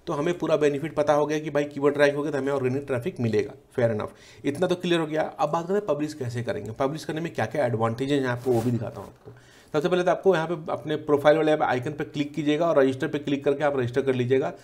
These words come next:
तीन चीज़ें भरनी है बस, ईमेल एड्रेस, फ़ोन नंबर और ये आपका पासवर्ड, और I am not a robot पे क्लिक कर देना, काम हो जाएगा।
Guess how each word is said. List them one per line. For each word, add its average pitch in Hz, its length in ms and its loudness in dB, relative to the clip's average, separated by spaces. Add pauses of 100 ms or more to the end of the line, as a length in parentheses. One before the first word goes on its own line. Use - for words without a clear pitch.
(260)
तीन 233 200 4
चीज़ें 170 280 2
भरनी 120 240 0
है 120 80 2
बस, 107 220 -4
ईमेल 156 240 -2
एड्रेस, 165 260 -6
फ़ोन 151 160 -2
नंबर 160 220 0
और 143 200 10
ये 143 60 4
आपका 208 320 -2 (720)
पासवर्ड, 147 360 6
और 135 200 2
I 127 100 6
am 131 80 -2
not 131 180 0
a 131 100 -2
robot 123 260 2
पे 143 80 0
क्लिक 117 240 -6
कर 117 100 0
देना, 120 220 -2
काम 113 240 -4
हो 104 180 -4
जाएगा। - 280 -4